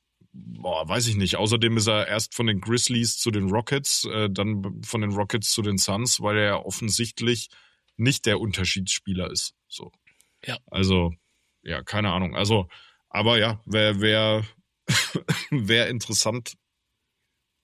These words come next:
Speaker 1: zu sehen, wie sich das entwickelt, auf jeden Fall.
Speaker 2: Yes.
Speaker 1: Mhm,
Speaker 2: Ähm,
Speaker 1: mhm, mhm.
Speaker 2: hast du noch was Aktuelles zur Saison? Ansonsten würde ich auf ein anderes Thema springen.
Speaker 1: Nee, du kannst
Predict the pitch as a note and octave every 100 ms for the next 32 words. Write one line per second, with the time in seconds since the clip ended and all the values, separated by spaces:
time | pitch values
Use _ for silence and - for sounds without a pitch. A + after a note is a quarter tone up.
0 | _ - - G2+ A2+ A#2 G#2+ G#2 G2 A2+
1 | - G#2+ G2+ A2 - - - - - -
2 | - - F#2 - - - - - - -
3 | _ - - - - G#2 E2 D2 G2+ F#3+
4 | G#3 A2+ C#3 C#3 C3 A2+ C3+ G2+ D2 -
5 | _ _ - - B3 A#3 G#3 G3 - -
6 | _ _ _ - - - C3+ F#3 E3+ -
7 | - E3 D#3+ D3+ C#3+ _ _ _ _ _
8 | _ _ A#2+ A#2 D3 C3+ D#3 E3 B2 A2
9 | A2+ C3 C#3 - C3+ C#3+ C3 - - B2
10 | B2+ A#2 B2+ B2 - C3 B2+ A2 - G2+
11 | G#2+ G#2+ A2 E3 E3 C3 C#3 C3+ -